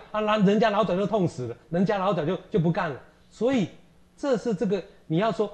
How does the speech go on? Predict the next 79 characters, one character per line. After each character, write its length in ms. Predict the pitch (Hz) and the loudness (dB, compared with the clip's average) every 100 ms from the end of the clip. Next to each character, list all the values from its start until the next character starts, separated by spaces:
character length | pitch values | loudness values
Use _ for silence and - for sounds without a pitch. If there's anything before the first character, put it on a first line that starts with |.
| - | -6
哦， 160 | 185 - | -6 2
用 220 | 254 214 | 2 4
药 160 | 220 196 | 4 2
之 140 | 208 | 0
前 160 | 175 156 | 0 0
的 60 | |
基 200 | 160 196 | 0 2
因 100 | 202 | 2
筛 200 | 185 185 | 2 0
检 140 | 175 127 | 0 -2
来 100 | 139 | -4
帮 200 | 175 175 | -4 -2
助 100 | 185 | -2
用 160 | 190 | -2
药 120 | 180 165 | -2 0
之 140 | 180 | 2
后 240 | 180 160 - - | 4 2 0 -6
来 100 | 156 | 0
决 180 | 165 | 2
定 160 | 165 180 - | 4 2 -2
那 140 | - 190 | -2 2
个， 220 | 160 139 - - | 2 0 -6 -6
那 120 | 180 | -2
个 140 | 151 | 0
用， 180 | 165 202 | 2 0
能 200 | 170 165 | 2 2
不 80 | 180 | 4
能 160 | 175 175 | 2 2
预 140 | 190 | 2
防 160 | 151 170 | 2 2
用 140 | 175 | 4
药 60 | 170 | 4
之 100 | 175 | 2
后 60 | |
的 60 | 170 | 2
过 120 | 185 | 2
敏 140 | 156 143 | 0 -2
反 140 | 131 | -6
应， 80 | 160 - - - | -10 -12 -20 -2
这 140 | 285 | -2
个 100 | 240 | 2
也 120 | 180 | 0
是 160 | 165 247 | 0 0
一 40 | |
个 80 | 190 | 0
很 120 | 151 | -2
成 160 | 135 175 | 0 0
功 80 | 202 | 0
的 60 | |
要 100 | 196 | -2
素， 160 | 180 180 - - | -4 -6 -10 0
一 100 | 254 | 2
点 200 | 208 175 | 4 2
学 200 | 170 175 | 4 6
问 160 | 220 202 | 6 6
都 120 | 196 | 4
没 160 | 175 | 2
有。 140 | 175 123 - - | 2 -2 -10 -16
可 160 | - 147 | -8 -6
是 260 | - 185 - - - | -2 -2 -4 -14 -12
我 100 | 139 | -6
们 180 | 139 165 - | -2 -2 -4
只 100 | 139 | -4
要 140 | 165 185 | -2 -2
病 240 | 226 180 | 0 0
人 140 | 147 135 | 0 0
等 180 | 160 | 2
两 260 | 202 151 120 | 2 2 -2
天， 220 | 151 160 - - - | -2 -2 -4 -16 -6
就 100 | - | -2
可 100 | 143 | 0
以 40 | |
跟 140 | 165 | 2
他 80 | 165 | 2
讲， 180 | - - - | 0 -4 -8
你 180 | 139 127 | -6 -4
可 100 | 202 | 0
以 120 | 180 | 0
吃， 200 | - 185 | 0 -2